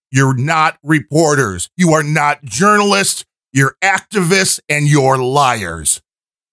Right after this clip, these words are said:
And they get away with it because the mainstream media as a whole is corrupt. There are sources out there that are off the mainstream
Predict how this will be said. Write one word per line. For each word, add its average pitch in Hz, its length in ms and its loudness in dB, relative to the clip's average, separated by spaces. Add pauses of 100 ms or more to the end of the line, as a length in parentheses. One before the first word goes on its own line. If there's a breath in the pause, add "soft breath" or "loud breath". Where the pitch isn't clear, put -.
(280)
And - 120 0
they 196 100 2
get 220 200 0
away 233 340 2
with 120 260 0
it 87 220 -4
because 131 340 -2
the 143 120 -4
mainstream 214 720 0
media 202 400 0
as 160 360 0
a 160 200 0
whole 135 640 0 (440)
is 147 220 0
corrupt. 123 500 -2 (600)
There 143 100 2
are 143 100 2
sources 208 540 0
out 220 260 0
there 202 480 2 (260)
that 135 140 2
are 123 240 -2 (440)
off 196 360 0
the 202 80 0
mainstream 214 800 0